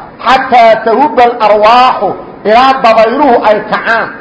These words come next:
wa taxdura salawaata, salaaduhuna ay soo xaadiraan." Macnaha, "wa taxdura awqaatu salawaati", salaadaha waqtigooduna u yimaado. Subaxda hore hadduusan dagaalka gelin, marka duurku soo dhow yahay, ma geli jirin dagaalka.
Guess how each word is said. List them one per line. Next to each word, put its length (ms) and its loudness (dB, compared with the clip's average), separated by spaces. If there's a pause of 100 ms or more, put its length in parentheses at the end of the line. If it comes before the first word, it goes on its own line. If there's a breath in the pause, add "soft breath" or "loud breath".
(140)
wa 220 0
taxdura 560 0
salawaata, 580 2
salaaduhuna 500 -2
ay 100 -4
soo 220 -2
xaadiraan." 500 -4 (280)
Macnaha, 360 -2
"wa 200 2
taxdura 560 0 (420)
awqaatu 840 2
salawaati", 600 0 (280)
salaadaha 480 2
waqtigooduna 580 -2
u 140 -10
yimaado. 360 -8 (960)
Subaxda 600 0
hore 280 2 (440)
hadduusan 500 -4
dagaalka 500 2
gelin, 360 -4 (340)
marka 360 0
duurku 460 -2
soo 200 2
dhow 220 2
yahay, 240 0
ma 140 0
geli 240 -4
jirin 260 -8
dagaalka. 380 -2